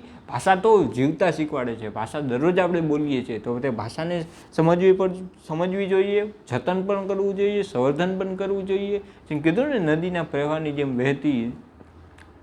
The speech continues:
હા, નહેત-, અ, વહેતી, નદીના પ્રવાહની જેમ વહેતી ભાષા છે, એમ, એમ આપણી ભાષા છે. એટલે આ ભાષાને મહત્ત્વ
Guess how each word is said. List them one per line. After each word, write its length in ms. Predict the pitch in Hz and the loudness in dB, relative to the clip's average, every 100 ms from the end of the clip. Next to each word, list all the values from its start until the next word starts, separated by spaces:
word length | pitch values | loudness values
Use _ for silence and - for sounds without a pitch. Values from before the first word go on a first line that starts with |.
| - | -6
હા, 180 | 131 127 | -4 -2
નહેત-, 340 | 117 135 143 | 0 0 -2
અ, 240 | 139 120 110 | -4 -2 -2
વહેતી, 500 | 110 139 160 180 131 | 6 6 8 4 2
નદીના 360 | 120 147 175 | 0 -2 -2
પ્રવાહની 440 | 151 139 156 175 165 | -2 0 2 0 -2
જેમ 220 | 160 139 | -4 -2
વહેતી 300 | 131 139 151 | -2 -2 -2
ભાષા 360 | 117 117 113 101 | -2 -4 -4 -12
છે, 160 | - | -14
એમ, 200 | - 151 | -14 -10
એમ 160 | 156 127 | -8 -6
આપણી 220 | 123 123 | -4 -6
ભાષા 380 | 104 - - 113 | -8 -12 -12 -12
છે. 160 | 117 110 | -10 -10
એટલે 500 | - - - 147 147 | -12 -20 -6 2 4
આ 140 | 127 | 4
ભાષાને 600 | - 113 135 151 143 135 | 0 -8 -4 -4 -2 0
મહત્ત્વ 540 | 120 123 131 151 151 | 0 0 -2 0 0